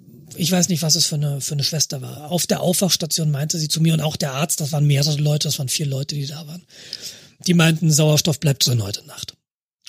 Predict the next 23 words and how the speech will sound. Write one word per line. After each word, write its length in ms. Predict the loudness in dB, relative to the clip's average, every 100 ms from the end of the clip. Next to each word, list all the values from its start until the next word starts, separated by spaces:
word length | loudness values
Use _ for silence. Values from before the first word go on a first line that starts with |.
| _
bei 120 | -8
mir. 300 | -8 -10 -16 _ _ -20 -20 _
Obwohl 320 | -4 2 4 4
ich 80 |
dann 140 | 4 2
am 120 | 2
Ende 200 | 2 2
auf 220 | 0 -2
achtundneunzig 640 | -2 0 2 4 4 2 -2
Prozent 420 | -2 0 0 0
war 200 | 0 0
und 120 | -2
das 160 | -4 -4
fand 280 | -2 2 2
ich 80 |
gar 160 | 0 -4
nicht 140 | -4
so 80 | -4
schlecht. 320 | 0 0 0
Achtundneunzig 500 | -8 -10 -8 -8 -10
Prozent 340 | -10 -2 2 4
ist 180 | 2
doch, 120 | 0